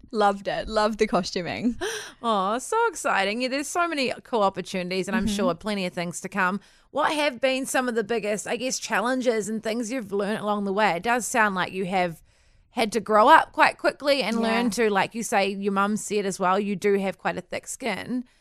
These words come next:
Speaker 2: But what have some, been some of those challenges?
Speaker 1: Reminding yourself that you are enough as yourself, because you're getting told no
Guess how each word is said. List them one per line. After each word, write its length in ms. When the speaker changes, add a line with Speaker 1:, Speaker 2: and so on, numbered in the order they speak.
Speaker 2:
But 120
what 160
have 100
some, 240
been 280
some 180
of 140
those 200
challenges? 840
Speaker 1:
Reminding 680
yourself 680
that 580
you 320
are 360
enough 680
as 260
yourself, 640
because 340
you're 80
getting 300
told 360
no 440